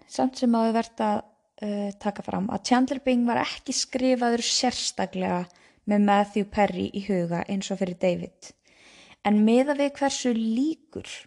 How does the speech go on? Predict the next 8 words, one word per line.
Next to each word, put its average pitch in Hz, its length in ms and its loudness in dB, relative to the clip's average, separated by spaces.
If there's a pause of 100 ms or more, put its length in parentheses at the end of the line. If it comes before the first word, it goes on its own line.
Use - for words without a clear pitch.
(440)
Chandler 208 500 2 (120)
er 196 280 2 (300)
Matthew, 196 640 -2 (640)
þá 226 200 2
væri 254 300 4
það 269 160 0
frekar 247 260 2
líklegra. - 560 -4